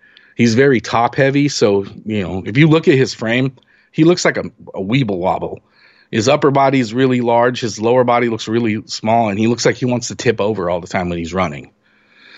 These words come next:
He's just not, he doesn't have that contact balance that I like. He just falls down all the time. I'm just not a fan. It is what it is. But Royce,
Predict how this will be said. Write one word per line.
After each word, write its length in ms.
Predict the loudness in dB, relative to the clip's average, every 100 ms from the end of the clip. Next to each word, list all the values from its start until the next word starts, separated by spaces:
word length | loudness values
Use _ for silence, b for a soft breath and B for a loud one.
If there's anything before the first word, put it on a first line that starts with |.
| b
He's 120 | -2 0
just 220 | 0 0
not, 200 | 0 0
he 80 | 2
doesn't 260 | 2 2
have 260 | 0 0 0
that 160 | -2
contact 480 | 0 -2 -2 -2 -4
balance 340 | -4 -4 -6 -6
that 140 | -6
I 100 | -6
like. 260 | -6 -8 -8
He 100 | -8
just 180 | -6
falls 300 | 0 2 2
down 280 | 2 2 2
all 100 | 2
the 80 | 0
time. 420 | -2 -2 -2 -6 -12 B B B B B B _
I'm 100 | 0
just 100 | 2
not 160 | -2 -4
a 40 |
fan. 400 | -10 -14 -16 -16 0
It 80 |
is 140 | 0 2
what 100 | 0
it 80 | 0
is. 240 | -2 -6
But 260 | 0 0 2
Royce, 540 | 2 4 2 -2 -8